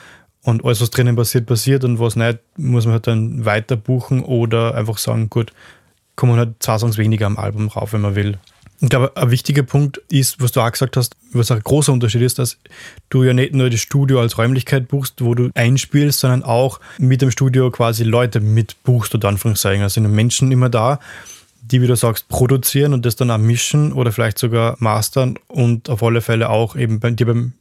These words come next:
Recorden, beim Aufbauen helfen. Was auch ein sehr wesentlicher Aspekt ist, dass du ja mit dem Mindset in das Studio gehst, mit, ja, die haben einen coolen Raum, der ist lässig, da können wir Wochenende verbringen, sondern eher ein,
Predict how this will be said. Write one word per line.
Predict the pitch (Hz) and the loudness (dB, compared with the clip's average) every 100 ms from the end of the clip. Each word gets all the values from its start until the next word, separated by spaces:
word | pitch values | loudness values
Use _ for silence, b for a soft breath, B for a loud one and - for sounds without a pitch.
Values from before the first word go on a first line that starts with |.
| _ 123 | _ -2
Recorden, | - 120 120 123 | 0 0 2 2
beim | 113 | 0
Aufbauen | 117 117 - 117 104 | -2 -4 -2 -2 -2
helfen. | 110 - 151 B B B B B B _ _ _ _ _ - | -4 -4 -6 B B B B B B _ _ _ _ _ -4
Was | 117 131 - | 0 0 0
auch | 127 | -2
ein | 131 | 0
sehr | - 131 120 | 0 0 2
wesentlicher | 120 123 110 120 | 0 0 -2 -4
Aspekt | - - 104 - | -6 -6 -6 -4
ist, | 120 - | -4 -4
dass | 107 | -2
du | 127 | 0
ja | 117 120 B B B _ - | 2 0 B B B _ -4
mit | 120 - | -2 0
dem | 123 120 - | 0 -2 -2
Mindset | 123 117 120 127 | 0 2 0 -2
in | 120 | 0
das | 113 | 0
Studio | - 123 139 | 0 2 2
gehst, | 123 127 - | 2 -2 0
mit, | 127 107 | 0 2
ja, | 123 | 2
die | 120 | 2
haben | 113 | 2
einen | 113 | 0
coolen | - 127 120 | 0 0 2
Raum, | 104 117 | 0 0
der | 120 | 0
ist | 120 123 | 0 -2
lässig, | 110 - 127 | -4 -2 -2
da | 123 | -2
können | 113 120 | -2 0
wir | 113 | 0
Wochenende | 110 123 117 | 0 0 -2
verbringen, | 120 - 113 127 123 | -4 -2 0 0 0
sondern | 120 120 | 0 0
eher | 120 117 | 0 2
ein, | 117 117 | 2 0